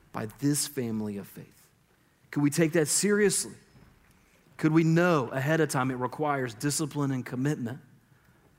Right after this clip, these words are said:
But could we be willing to do it because it's good for us and it's good for other people in our church?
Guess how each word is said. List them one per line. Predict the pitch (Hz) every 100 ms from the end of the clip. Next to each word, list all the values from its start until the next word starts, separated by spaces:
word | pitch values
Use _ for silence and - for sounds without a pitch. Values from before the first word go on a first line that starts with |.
| _ _ _ -
But | 92 -
could | - 131
we | 135 165
be | 147 135
willing | 123 131 151 156 156 156
to | 139 131
do | 117 143 139 123
it | 113 92
because | 107 - - 127 123 120 117 -
it's | 123 - -
good | - 127 127 123 123 120 117
for | - - 107 104 - -
us | 127 175 - - - - - - - _ -
and | 123
it's | 107 -
good | - 127 127 131 127
for | 117 123 -
other | 113 107
people | - 123 117 110
in |
our | 101 95
church? | - 104 - -